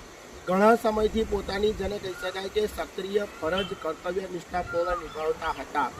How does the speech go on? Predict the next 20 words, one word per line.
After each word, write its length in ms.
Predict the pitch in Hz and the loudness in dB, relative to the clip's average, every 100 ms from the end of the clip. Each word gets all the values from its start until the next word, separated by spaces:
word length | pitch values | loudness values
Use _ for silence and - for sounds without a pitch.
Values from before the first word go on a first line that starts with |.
| - 1077 1077 1077 - - | -6 -2 0 0 -4 4
એમની 360 | 196 214 233 262 | 6 10 8 8
સાથે 360 | 226 220 233 | 4 8 8
બીજા 300 | 214 202 220 226 | 8 8 6 6
ભાનુભાઈ 580 | 180 180 208 190 208 214 - - - | 4 4 6 6 6 6 2 -10 -4
એક 140 | 202 180 | -4 -4
પોલીસ 300 | 190 196 214 - | 0 2 2 0
કોન્સ્ટેબલ 520 | 185 165 190 190 185 | -4 -2 -4 -2 -2
હતા 200 | 170 208 214 | 2 2 2
અને 140 | 180 185 - | 0 0 2
એ 100 | 175 | 2
પણ, 300 | - 202 196 - - | 2 2 2 -2 -6
જેને 240 | - 175 185 | 2 2 2
કહી 160 | 175 | -2
શકાય 340 | 170 180 180 180 | -2 -2 -2 -2
કે 120 | 202 | -2
સક્રિય 560 | - 160 175 180 190 180 | -2 -6 -4 -2 -2 -2
સેવા 300 | 156 160 165 | -2 -2 -2
આપી 320 | 143 - 147 | -4 -4 -8
હતી. 300 | 135 127 127 - - - - - | -8 -10 -10 -8 -6 -6 -6 -4
ત્યારબાદ 640 | - 208 220 240 240 240 | 4 8 10 10 8 6